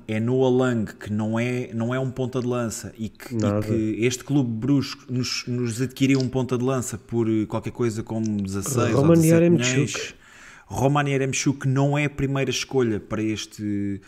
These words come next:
Speaker 1: para este clube Bruges, que tem tantas dificuldades em vencer jogos. Lá está
Speaker 2: Isso foi
Speaker 1: aí.
Speaker 2: o onze que entrou no último jogo?
Speaker 1: Este é o onze do último jogo, exatamente.
Speaker 2: Mas também faltam, faltam aqui alguns jogadores, não sei se, se estarão indisponíveis.
Speaker 1: Quem é que
Speaker 2: Por exemplo,
Speaker 1: estás a falar?
Speaker 2: Sko-,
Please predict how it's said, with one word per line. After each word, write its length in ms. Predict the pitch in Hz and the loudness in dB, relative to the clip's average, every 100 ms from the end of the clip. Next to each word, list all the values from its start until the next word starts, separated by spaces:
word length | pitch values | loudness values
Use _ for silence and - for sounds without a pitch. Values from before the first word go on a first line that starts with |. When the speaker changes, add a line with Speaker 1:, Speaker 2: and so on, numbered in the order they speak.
| - - - | -20 -20 -6
Speaker 1:
para 120 | 110 | 0
este 240 | 113 110 - | 0 -2 -6
clube 240 | 120 120 | -2 0
Bruges, 480 | 104 120 117 101 - | 2 2 2 0 -4
que 200 | - - | -8 -4
tem 260 | 147 175 165 | -2 0 0
tantas 400 | 156 160 143 139 | 0 -2 -2 -2
dificuldades 880 | 127 117 131 127 113 113 98 92 - - | -4 -4 -6 -6 -2 -2 -2 -4 -8 -4
em 120 | 113 | -4
vencer 360 | 104 107 - 98 | -4 -6 -8 -8
jogos. 440 | 92 92 117 - - - _ | -6 -8 -10 -18 -20 -20 _
Lá 100 | 101 | -10
está 140 | - | 0
Speaker 2:
Isso 120 | - - | 0 6
foi 100 | 160 | 6
Speaker 1:
aí. 60 | |
Speaker 2:
o 40 | 151 | 8
onze 220 | 151 - | 6 4
que 120 | - | 0
entrou 240 | 143 143 | 2 2
no 100 | 139 135 | 4 4
último 240 | 131 131 | 4 2
jogo? 260 | 127 160 - - - | 2 0 -4 -18 -6
Speaker 1:
Este 200 | 117 113 | -6 -4
é 20 | 123 | -4
o 80 | 120 | -4
onze 180 | 120 | -4
do 80 | 110 | -4
último 240 | 110 110 101 | -4 -4 -6
jogo, 280 | 95 104 - | -8 -10 -12
exatamente. 680 | 92 92 - 82 87 117 _ - - - - _ _ | -14 -14 -12 -10 -12 -14 _ -20 -20 -20 -20 _ _
Speaker 2:
Mas 100 | - | -6
também 180 | 131 113 | -4 -2
faltam, 260 | 113 110 | -4 -4
faltam 320 | 104 113 113 101 | -2 -2 -2 -4
aqui 160 | 92 | 0
alguns 300 | 107 101 104 | 0 2 0
jogadores, 520 | 101 123 117 101 - - | 2 2 4 2 -2 -4
não 100 | 95 | -2
sei 160 | - 98 | 0 -2
se, 160 | - - 110 107 107 117 | -2 0 2 2 0 -2
se 260 | - - - - | -4 -6 -8 -10
estarão 340 | - 101 101 | 2 4 6
indisponíveis. 640 | 92 - - 107 120 110 104 | 4 0 4 8 8 8 4
Speaker 1:
Quem 200 | 101 110 | 0 -2
é 40 | |
que 20 | |
Speaker 2:
Por 60 | 104 | 0
exemplo, 180 | 104 92 | 2 2
Speaker 1:
estás 60 | |
a 20 | - | 2
falar? 160 | 123 | 2
Speaker 2:
Sko-, 20 | 123 | 2